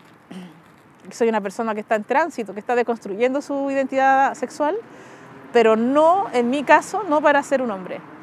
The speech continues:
porque un hombre es como, sería pasar de ser la dominada a la dominadora, y encuentro que el feminismo no,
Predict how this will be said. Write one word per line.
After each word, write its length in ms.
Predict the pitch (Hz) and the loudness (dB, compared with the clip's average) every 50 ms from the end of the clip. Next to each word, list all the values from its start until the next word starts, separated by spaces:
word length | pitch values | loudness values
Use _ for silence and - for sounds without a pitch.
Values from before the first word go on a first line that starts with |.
| - - | -12 -10
porque 520 | 208 202 196 - - 208 190 185 185 180 - | -8 -8 -6 -4 -4 -2 -2 -2 -2 -4 -4
un 140 | 208 226 240 | -4 -4 -2
hombre 300 | 277 294 320 311 339 392 466 605 - - - - - - - - - | -2 -2 -2 -2 -4 -4 -4 -6 -8 -14 -20 -20 -20 -20 -20 -10 -8
es 120 | 226 240 240 | -6 -6 -6
como, 1000 | - - 262 233 220 220 220 220 220 214 220 214 220 214 214 214 214 208 190 190 - - - | -4 -6 -6 -4 -4 -4 -2 -2 -2 -2 -2 -2 -2 -2 -2 -4 -4 -6 -6 -10 -14 -18 -16
sería 300 | - - 247 254 277 277 | -6 -4 2 2 4 4
pasar 260 | 269 262 - 330 - | 2 0 0 0 -2
de 100 | 247 269 | -2 -4
ser 160 | - - 294 262 | -2 -2 0 2
la 120 | 277 262 | 2 2
dominada 600 | 254 247 240 240 240 262 277 302 320 339 359 359 349 - - - - - | 2 0 -2 -2 -2 -2 0 0 0 0 0 -2 -6 -12 -16 -18 -4 0
a 120 | - 233 | 2 6
la 80 | 247 254 | 6 6
dominadora, 720 | 247 247 247 247 247 233 226 226 240 233 214 190 165 175 180 | 6 6 4 0 0 -2 0 0 0 0 0 -2 -4 -6 -6
y 100 | 214 233 | -6 -6
encuentro 340 | 226 220 - 269 262 311 254 | -4 -2 -2 -2 0 -2 -2
que 140 | 285 302 | -2 -2
el 60 | 285 277 | -2 -2
feminismo 560 | - 302 277 269 254 269 277 285 294 294 302 | -2 -4 -4 -2 -4 -4 -6 -4 -4 -4 -2
no, 720 | 294 294 285 277 277 277 269 269 262 254 254 247 240 226 | -2 -2 -2 -2 -2 -2 -2 -2 -2 -2 -2 -2 -4 -6